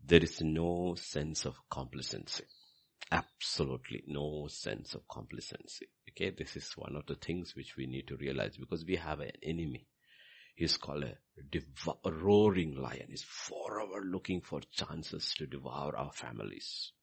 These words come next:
our homes, our churches, our lives. So you cannot go to sleep. Or rather, sp-, spiritually, you cannot let down your guard. Let down your guard.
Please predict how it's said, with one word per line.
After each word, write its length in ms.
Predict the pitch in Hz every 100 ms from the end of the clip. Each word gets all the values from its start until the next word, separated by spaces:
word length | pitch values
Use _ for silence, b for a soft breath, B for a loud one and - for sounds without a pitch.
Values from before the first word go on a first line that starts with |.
| _ _ _ -
our 160 | 67
homes, 560 | 64 67 62 - - -
our 120 | 65
churches, 580 | 64 - - - - - -
our 220 | - - -
lives. 480 | - - - - - B B B B B
So 160 | -
you 220 | 92 92
cannot 540 | - 90 80 78 87 82
go 160 | 71
to 120 | 73 73
sleep. 400 | - 67 - - _ _ _ _ - _ b b b b -
Or 80 | 80
rather, 400 | 65 65 - - -
sp-, 240 | - -
spiritually, 640 | - - 101 - - - - B B B
you 140 | 82
cannot 480 | 71 78 73 76 - - _ _ _ _ -
let 260 | 80 80 -
down 300 | 80 78 76
your 180 | 62 58
guard. 440 | - 127 - - - - B B B B - _ _ -
Let 260 | 80 76 -
down 280 | 60 60
your 240 | 55 - -
guard. 280 | - -